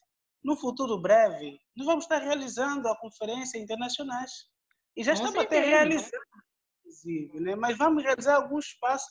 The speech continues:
Speaker 1: físico. E isso não está para muito tempo. E eu sei, eu tenho plena certeza que Deus queira que vamos sim fazer isto.
Speaker 2: Vamos.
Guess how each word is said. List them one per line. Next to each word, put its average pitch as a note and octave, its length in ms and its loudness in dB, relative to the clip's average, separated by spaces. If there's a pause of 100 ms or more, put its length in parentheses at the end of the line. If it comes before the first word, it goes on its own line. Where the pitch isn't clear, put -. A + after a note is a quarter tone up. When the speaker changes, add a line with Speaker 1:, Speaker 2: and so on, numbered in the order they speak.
Speaker 1:
físico. C4 680 -10 (680)
E B3+ 280 -2
isso B3+ 340 -2
não B3 140 -2
está C4 240 0
para B3+ 200 0
muito C4+ 400 0
tempo. G#3+ 540 -2
E F3+ 80 -6
eu G#3 100 0
sei, G#3+ 300 -2
eu G#3 60 -4
tenho A3 220 -4
plena A3+ 280 -2
certeza A3 560 -8
que - 120 -20
Deus G#3+ 180 -8
queira G#3+ 440 -6
que G3+ 120 -16
vamos G#3 380 -4
sim G#3+ 300 -10
fazer G3+ 300 -4
isto. G3 320 -16 (540)
Speaker 2:
Vamos. F3 680 -2